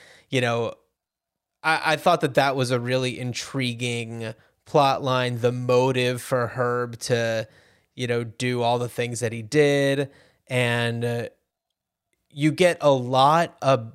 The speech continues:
from Herb based on his, just the way that he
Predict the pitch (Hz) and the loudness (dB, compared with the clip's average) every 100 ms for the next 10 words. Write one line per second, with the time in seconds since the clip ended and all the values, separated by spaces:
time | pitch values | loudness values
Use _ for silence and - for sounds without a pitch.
0 | - - - 135 131 127 117 - - 170 | -18 -4 2 2 0 -6 -10 -6 2 6
1 | 151 120 113 110 107 _ _ _ _ _ | 6 4 0 -4 -10 _ _ _ _ _
2 | _ _ _ _ _ _ _ _ 143 156 | _ _ _ _ _ _ _ _ _ 2
3 | 160 156 - 143 135 127 127 123 120 120 | 4 2 -4 -2 2 2 0 -4 -6 -6
4 | 131 117 117 113 117 - - _ _ _ | -4 -2 -4 -8 -8 -8 -10 _ _ _
5 | _ _ _ _ _ _ _ _ - 226 | _ _ _ _ _ _ _ _ -10 -10
6 | - 196 147 135 160 156 143 - 151 131 | 0 2 2 2 2 0 -2 -4 -6 -6
7 | 120 113 | -6 -6